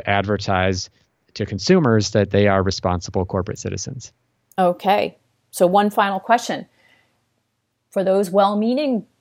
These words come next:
Speaker 2: companies that would love to be better engaged with their communities, so the ones, um, that do want to see that happen, as you described, what advice would you give to them, um, about,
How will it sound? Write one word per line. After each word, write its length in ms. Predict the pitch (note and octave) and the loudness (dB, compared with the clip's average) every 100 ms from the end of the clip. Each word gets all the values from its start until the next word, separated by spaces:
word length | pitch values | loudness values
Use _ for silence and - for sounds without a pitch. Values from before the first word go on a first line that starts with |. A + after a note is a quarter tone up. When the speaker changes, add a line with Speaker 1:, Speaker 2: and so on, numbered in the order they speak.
| - | -10
Speaker 2:
companies 580 | C4+ F#4+ E4+ D#3 C3+ - | -8 -6 -4 -6 -8 -6
that 160 | D#3+ | -4
would 180 | F3+ D3+ | -4 -8
love 560 | D3+ D#3+ E3+ E3+ F#3 - | -10 -4 0 0 0 -4
to 140 | F#3 | -10
be 380 | F3 - G3 F3+ | -8 -6 -4 -2
better 260 | F#3 F#3 | 0 0
engaged 320 | F3+ F3+ F#3 F3+ | 0 -2 -4 -4
with 80 | |
their 100 | F3+ | -6
communities, 580 | F3 - F#3 A#3+ C3+ F#2+ | -6 -6 -6 -6 -8 -10
so 320 | - D#3+ D#3 D3 | -6 -4 -4 -6
the 40 | |
ones, 440 | D#3+ D#3+ E3 E3 - | -10 -12 -12 -12 -12
um, 320 | - D#3 D#3 | -12 -12 -10
that 280 | E3 - E3 | -12 -12 -10
do 200 | F3 F3+ | -8 -6
want 180 | E3+ | -8
to 100 | F3 | -12
see 160 | - F#3 | -10 -6
that 180 | F3 F3 | -6 -4
happen, 420 | E3+ E3+ C4 C#4+ - | -4 -6 -8 -12 -12
as 220 | F3 E3 | -10 -8
you 80 | E3 | -8
described, 640 | E3 - E3 F#3+ F#3 D#3+ - _ _ _ _ - | -10 -10 -8 -4 -2 -4 -8 _ _ _ _ -12
what 340 | E3 F3 F#3 | -4 2 2
advice 420 | G3 F#3+ G3+ G3 | 2 2 2 2
would 140 | G3+ F#3 | -4 -4
you 40 | |
give 380 | D#3+ G3+ - - | -4 -2 -2 -6
to 140 | G3+ | -8
them, 280 | F#3 C#3 C#3+ | -8 -8 -10
um, 200 | - D#3+ | -10 -10
about, 440 | D3+ D#3+ D#3 D3 | -10 -8 -6 -6